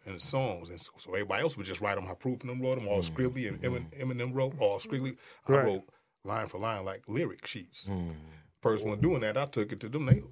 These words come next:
Speaker 1: the fuck you doing? How you know how to do this?"
Speaker 3: Right.
Speaker 1: So I met, like I said, I met Mo. We did a little something, something. So I had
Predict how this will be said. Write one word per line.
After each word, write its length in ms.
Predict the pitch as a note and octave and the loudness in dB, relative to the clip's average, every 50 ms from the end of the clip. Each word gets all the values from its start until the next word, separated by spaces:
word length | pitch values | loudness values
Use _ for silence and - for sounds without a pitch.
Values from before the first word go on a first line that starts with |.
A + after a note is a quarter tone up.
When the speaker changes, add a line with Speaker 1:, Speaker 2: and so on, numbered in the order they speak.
| - - | -6 -2
Speaker 1:
the 80 | - | -2
fuck 140 | A4 G#4+ - | -2 0 2
you 120 | A4 A4 A4 A4+ A4+ A4+ | 2 4 6 6 6 6
doing? 180 | F#4 - - C4 | 6 4 2 2
How 80 | - F#4 | 2 2
you 80 | F4+ | 2
know 60 | F#4+ G4+ | 2 2
how 40 | F#4+ | 2
to 40 | F#4+ | 2
do 100 | F#4 F#4+ | 4 4
this?" 260 | F4+ - C#3 - - - _ - | 4 2 0 -2 -6 -8 _ 4
Speaker 3:
Right. 400 | D3 C#3 C3 D3 C3 A#2+ A2 - - - - - - - - - - - | 6 8 8 6 6 2 -2 -6 -10 -18 -16 -14 -14 -14 -14 -16 -14 -6
Speaker 1:
So 320 | - - - A#2 G#2+ G#2 - - - - - - - - - - - - - _ - - E3+ - | 2 6 8 8 8 10 10 10 10 8 4 -14 -20 -20 -20 -20 -20 -20 -20 _ -18 -10 -2 2
I 300 | D3 D#3 F#3 G#3+ A3 G#3 | 2 4 4 4 2 2
met, 460 | A3+ F#3+ D#3+ D#3 D3+ D3 D3+ D#3 D#3 | 2 4 6 6 6 6 4 2 2
like 160 | - A2 A2+ | -2 -8 -6
I 40 | B2+ | -4
said, 180 | A2 - - G#2+ | -2 0 0 0
I 40 | A2 | 2
met 240 | C3 E3+ F#3 F#3+ E3+ | 2 2 2 2 2
Mo. 420 | D#3 D3 C#3+ C3 B2 A#2+ A#2+ B2 - - - - _ A2 G#2+ | 4 6 6 8 8 6 4 0 -4 -12 -20 -20 _ -12 -8
We 80 | A2 A2 | -6 -4
did 120 | G#2+ C#3 | 0 2
a 40 | D#3 | 4
little 180 | E3 D#3+ D#3+ D3 | 4 4 4 4
something, 280 | C#3+ - D3 C3+ B2 | 2 2 0 0 0
something. 420 | B2+ - B2+ A#2+ A#2 A#2 A#2 A2+ G#2 | 2 2 2 2 2 0 -4 -6 -6
So 140 | - - G#2 | -2 0 0
I 100 | G2+ G2+ | 2 2
had 300 | A2 B2 B2+ C3 B2+ - | 2 4 4 4 2 0